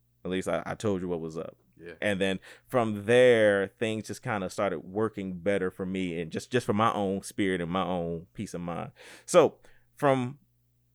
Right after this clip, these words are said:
Speaker 1: and then, of course, as time went by, I was able to kinda smooth out those edges that, you know, I don't have to
Speaker 2: Yeah.
Speaker 1: be so, so brash and just, just harsh with
Speaker 2: Yes.
Speaker 1: it.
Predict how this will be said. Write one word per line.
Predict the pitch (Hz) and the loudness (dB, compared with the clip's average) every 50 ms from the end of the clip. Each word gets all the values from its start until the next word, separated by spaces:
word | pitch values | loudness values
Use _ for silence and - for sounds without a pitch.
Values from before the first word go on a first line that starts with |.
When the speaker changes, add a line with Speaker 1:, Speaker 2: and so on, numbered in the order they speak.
| _ _ _ | _ _ _
Speaker 1:
and | 110 113 113 | -8 -6 -4
then, | 120 | -6
of | 123 - | -4 -2
course, | - 123 113 107 | 0 0 0 0
as | 101 - | -2 -2
time | - 127 113 107 | -2 -2 0 0
went | 104 98 92 | 0 0 2
by, | 101 101 101 98 98 95 92 - - | 4 6 6 6 4 2 0 -2 -4
I | - 98 | -4 -2
was | 101 101 92 | -2 0 0
able | 90 87 90 | 0 -2 -2
to | 95 95 | -4 -6
kinda | - - 113 98 90 85 80 - | -4 -4 -4 -4 -4 -4 -6 -8
smooth | - - - 139 139 123 104 | -12 -8 -2 0 0 2 2
out | 98 - - | 2 0 0
those | 78 95 87 - | -2 -4 -4 -4
edges | - 82 - - - - - _ | -4 -6 -6 -8 -12 -20 -16 _
that, | - 87 85 80 - - - | -4 -2 -2 -2 -4 -6 -8
you | - 104 | -8 -6
know, | 90 85 82 | -6 -6 -6
I | 92 98 | -6 -6
don't | 101 92 | -6 -6
have | 117 110 | -6 -6
to | 127 107 | -6 -4
Speaker 2:
Yeah. | 85 | -4
Speaker 1:
be | 113 104 | -4 -2
so, | - - 117 101 90 82 - _ _ _ _ | 0 0 0 0 0 -4 -8 _ _ _ _
so | - - 101 | -8 -6 -6
brash | 87 78 90 98 95 95 95 101 - - | -6 -4 -2 0 0 0 0 -2 -4 -8
and | 85 80 80 | -10 -12 -10
just, | - 92 85 - - - | -8 -10 -10 -10 -12 -12
just | - 92 - | -12 -12 -10
harsh | - - 107 120 123 120 - | -6 0 2 2 2 2 0
with | 107 92 90 85 | -2 -4 -2 -2
Speaker 2:
Yes. | 87 | -2
Speaker 1:
it. | 90 | -4